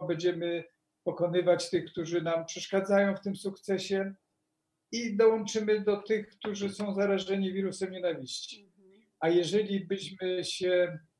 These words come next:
Speaker 1: przyłożyli do tego, żeby iść, e, drogą tą,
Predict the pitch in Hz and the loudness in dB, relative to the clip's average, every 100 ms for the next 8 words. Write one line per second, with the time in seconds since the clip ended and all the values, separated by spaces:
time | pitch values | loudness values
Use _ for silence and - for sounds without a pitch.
0 | _ _ _ _ - 185 180 180 180 175 | _ _ _ _ -6 -2 0 2 2 2
1 | 170 214 202 196 180 185 190 180 165 165 | -2 -2 -2 -2 -2 -2 -2 0 0 -2
2 | 175 202 190 - - 175 165 165 156 156 | -2 0 -2 -4 -4 -2 0 -2 -2 4
3 | 220 208 160 147 - 165 165 | 4 6 4 4 0 0 0